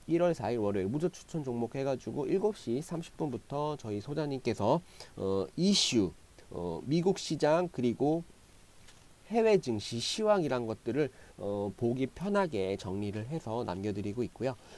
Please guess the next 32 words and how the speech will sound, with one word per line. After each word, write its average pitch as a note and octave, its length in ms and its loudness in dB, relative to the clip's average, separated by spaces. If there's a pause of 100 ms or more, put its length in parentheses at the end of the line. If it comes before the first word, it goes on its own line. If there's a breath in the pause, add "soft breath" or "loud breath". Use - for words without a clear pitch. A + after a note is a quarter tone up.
무료 G3+ 260 6
추천 A#3 280 0
종목을 C#3+ 460 0
이렇게 A2 260 -2
드리고 A#2+ 360 2
있는데 G#2+ 420 -2 (240 loud breath)
일단 C3 440 0
보시기 B2 460 0
전에 G#2+ 380 -2
꼭 D#3+ 180 2
읽어보일 D3 540 2
수 C3+ 120 -6
있는 G#2 240 -2
그런 G2 220 -4
대응 G#2+ 380 -2
전략들 G2+ 640 -4
간단하게 G2+ 720 -4
말씀드려 F#2 560 -4
놓고 F#2 300 -6
있습니다. F#2+ 500 -4 (380 loud breath)
어, A2+ 320 -2
아홉 F3 400 6
시, E3 320 0
아니, F#2 140 0
일곱 G3 260 2
시 G3+ 100 -2
삼십 G3+ 340 -4
분에는 E3+ 480 0
이제 A2+ 160 0
미국 D#3 300 0
시장에 D3 380 -2
대해서, A#2 560 0